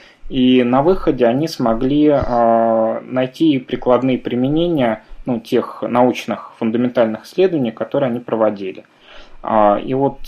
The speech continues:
эти исслед-, ну, точнее, это прикладное назначение, оно тоже было профинансировано инвестором. А, это я говорю ещё вот, э, середины девяностых годов,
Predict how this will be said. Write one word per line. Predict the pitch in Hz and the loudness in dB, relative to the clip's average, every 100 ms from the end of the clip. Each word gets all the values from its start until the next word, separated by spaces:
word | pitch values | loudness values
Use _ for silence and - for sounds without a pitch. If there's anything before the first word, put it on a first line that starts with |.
| - | -6
эти | 113 117 - 127 120 | -4 -2 -4 -4 -4
исслед-, | 113 - 127 110 | -4 -2 0 0
ну, | - 143 127 | -2 -2 -2
точнее, | 110 - 120 | -2 -4 -4
это | 113 - | -4 -6
прикладное | 110 - 117 120 110 101 101 - - | -6 0 0 2 0 -2 -6 -12 -14
назначение, | - 131 - 202 185 | -6 -6 -4 -2 -2
оно | 123 | -2
тоже | 117 113 110 | 0 -2 0
было | 117 | -2
профинансировано | 110 110 - 120 117 - 104 104 107 | -4 -8 -6 -4 -4 -6 -6 -6 -6
инвестором. | 107 104 104 - 151 180 202 _ _ _ _ _ | -6 -6 -8 -6 -4 -4 -6 _ _ _ _ _
А, | - 120 110 107 | -2 2 4 2
это | 123 123 | -2 0
я | 120 | 0
говорю | 104 117 123 113 | 0 2 4 4
ещё | 104 - 104 | 0 -6 -8
вот, | 101 - - | -8 -12 -8
э, | 104 101 98 95 95 101 | -4 -2 -2 -4 -6 -10
середины | - 120 117 117 104 101 | -10 -6 -2 -2 -2 -6
девяностых | 104 113 117 - 104 | -6 -4 -4 -6 -4
годов, | 113 139 196 208 | 0 2 2 -2